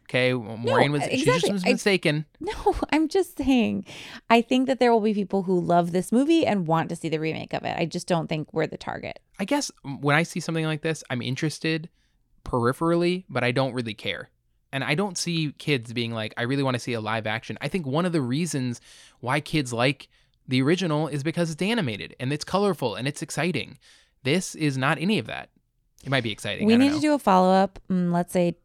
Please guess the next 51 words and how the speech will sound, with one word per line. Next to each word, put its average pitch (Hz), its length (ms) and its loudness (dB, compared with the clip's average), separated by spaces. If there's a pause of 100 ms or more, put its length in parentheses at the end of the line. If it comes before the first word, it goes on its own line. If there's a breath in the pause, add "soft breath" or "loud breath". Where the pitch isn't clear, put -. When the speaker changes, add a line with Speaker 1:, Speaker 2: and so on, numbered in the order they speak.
(140)
Speaker 2:
two 196 200 4
months 180 300 2
after 170 260 0
they 170 140 4
launch 160 420 -2
to - 100 -8
see - 140 -2
how 165 100 2
much 147 200 -4
money 120 240 -4
it's - 180 -12
made. - 260 -6 (480)
Speaker 1:
What, 120 120 0
you 113 80 0
mean 110 100 -2
Disney 113 280 -2
Plus 113 340 -6
overall? 110 400 -2 (160 loud breath)
Speaker 2:
I - 60 0
guess 196 180 6
we 196 80 0
can't 175 260 0
see - 140 0
Speaker 1:
Yeah, 165 60 6
Speaker 2:
the 165 60 8
Speaker 1:
we 165 80 8
can't 156 120 4
Speaker 2:
actual 135 180 4
Speaker 1:
see. 170 160 2
Speaker 2:
movie. 143 240 0
Speaker 1:
This 147 120 0
is 170 80 -8
gonna 156 120 -2
be 139 100 0
a 123 80 2
lot 113 240 0
like 117 280 -4
Netflix, 117 480 -6
where 113 80 -2
they 107 120 -4
just 110 180 -8
sort 117 160 -2
of 117 100 -6
release 120 480 -4 (840 soft breath)
streaming 135 480 0
numbers 117 400 0
sometimes. 117 600 -4
So - 200 -6
we'll 113 160 -2
never 143 240 0
know 135 380 -4